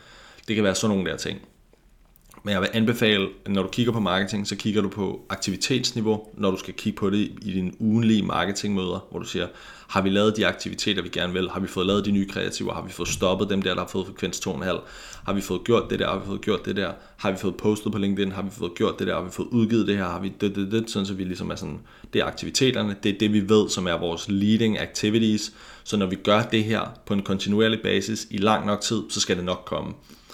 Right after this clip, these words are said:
Og så vil jeg kigge på, på vores Q B Rs, øhm,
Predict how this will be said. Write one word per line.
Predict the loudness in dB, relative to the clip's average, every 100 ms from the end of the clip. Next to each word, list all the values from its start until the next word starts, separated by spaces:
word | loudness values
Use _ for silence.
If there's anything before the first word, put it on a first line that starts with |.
| -20 -20 -20 -20 -20 -20 -20 _ _ _ -20 _ _ -20 _ -4
Og | 2
så | 4
vil | 4
jeg | 4
kigge | -6 0
på, | 2 2 0 -14 -20 -10
på | -2
vores | -2 0
Q | 2
B | 2
Rs, | 4 4 2 0 -4 -10 -20 -20 -20 -6 0
øhm, | 2 2 0 -4 -6 -8 -8